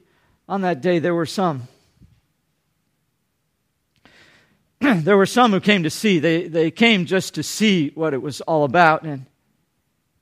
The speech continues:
they didn't get it. And there were others who ran away. <laughs> Those were the disciples, of course. And then there were some who watched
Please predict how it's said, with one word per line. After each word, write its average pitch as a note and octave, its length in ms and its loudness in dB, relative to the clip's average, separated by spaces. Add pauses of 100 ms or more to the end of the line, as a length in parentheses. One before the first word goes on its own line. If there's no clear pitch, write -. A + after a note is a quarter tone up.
(320)
they D#3 80 -4
didn't D3 220 -4
get C3 160 0
it. - 200 -8 (1600)
And E3+ 100 -4
there G3 80 6
were F#3+ 140 6
others G3 340 8
who G3 100 0
ran F3+ 220 4
away. D#3+ 460 4 (480)
<laughs> - 500 -20
Those C#3+ 240 -10
were C#3+ 160 -2
the A#2 120 -6
disciples, A#2 720 -6
of G#2 120 -20
course. A#2+ 340 -14 (3500)
And D3 80 -10
then D#3 100 -6
there D#3+ 140 -2
were D3+ 140 0
some C#3+ 500 -6 (2250)
who D3+ 80 -12
watched B2+ 640 -12